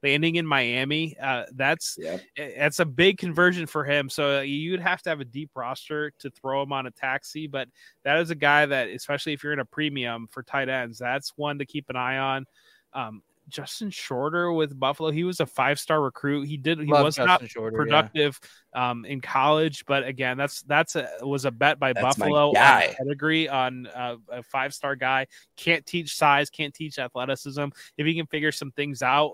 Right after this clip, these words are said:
Speaker 1: uh, being attached to Josh Allen, I mean, that is, could be a great stash.
Speaker 2: Can't
Speaker 1: Dontavian
Speaker 2: teach,
Speaker 1: Wicks
Speaker 2: teach
Speaker 1: is
Speaker 2: nasty either.
Speaker 1: Yeah.
Speaker 2: You can't teach nasty, and Justin Shorter is nasty.
Speaker 1: He is.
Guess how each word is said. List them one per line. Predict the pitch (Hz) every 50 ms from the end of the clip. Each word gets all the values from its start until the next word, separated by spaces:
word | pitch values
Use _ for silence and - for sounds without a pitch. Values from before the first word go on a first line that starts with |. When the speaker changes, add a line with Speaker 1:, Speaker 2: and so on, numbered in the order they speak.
| -
Speaker 1:
uh, | 139 127 120 113 113 _ 135 131
being | 135 135 139 139
attached | 131 - - 135 131 139 -
to | -
Josh | 127 139 131 117 - -
Allen, | 131 123 131 139 143 143
I | 139 131
mean, | 120 120 123 123
that | 127 131 135 143
is, | 143 127 -
could | _ _ 139
be | 135 135
a | 131
great | 135 135 135 131
stash. | - - 139 135 139 - - _ _ - _ _ _ _ _ _ _ _ -
Speaker 2:
Can't | 143 147 151 143
Speaker 1:
Dontavian | 135 127 160 165 165 185 180 165
Speaker 2:
teach, | 120 120
Speaker 1:
Wicks | 131 139 160 180 - -
Speaker 2:
teach | 247 120 - - -
Speaker 1:
is |
Speaker 2:
nasty | 196 95 95 101 107 110 98 - - - 92 85 90 101
either. | 98 92 87 85 90 92 90 -
Speaker 1:
Yeah. | 110 98 95 101
Speaker 2:
You | 90 95 95
can't | - 120 120 113
teach | 110 113 104 95 -
nasty, | 92 92 95 98 95 95 - 92 92
and | 92 92
Justin | 101 110 - - 101 95
Shorter | 95 - 98 101 98 92
is | 87 87 87 95
nasty. | 92 92 90 92 92 90 87 - - - - - - _ _ _ _ _ -
Speaker 1:
He | 135 135 139
is. | - 135 139 135 131 127 117 117